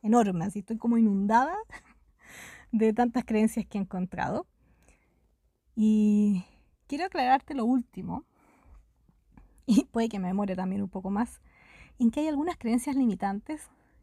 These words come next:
que efectivamente tenemos los propios psicólogos hacia otros psicólogos. <laughs> Por ejemplo, eh, un psicólogo que quiere su propia terapia, asistir a una terapia,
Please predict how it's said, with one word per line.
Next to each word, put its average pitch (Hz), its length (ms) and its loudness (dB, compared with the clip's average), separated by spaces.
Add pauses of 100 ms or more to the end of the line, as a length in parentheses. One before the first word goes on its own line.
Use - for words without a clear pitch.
(140)
que - 80 -8
efectivamente 220 1120 -4
tenemos 262 480 2
los 285 160 -4
propios - 380 -14
psicólogos 247 720 -10 (640)
hacia 294 380 -2
otros 220 280 -6
psicólogos. - 460 -8 (840)
<laughs> - 840 -20
Por 233 120 0
ejemplo, 196 640 -2 (1400)
eh, 202 560 -2
un 311 80 -2
psicólogo 277 500 -4
que 208 160 -6
quiere 247 380 -4
su - 180 -6
propia 214 300 -6
terapia, 233 460 -2
asistir - 500 -10
a 208 60 -6
una 185 160 -4
terapia, 180 480 -8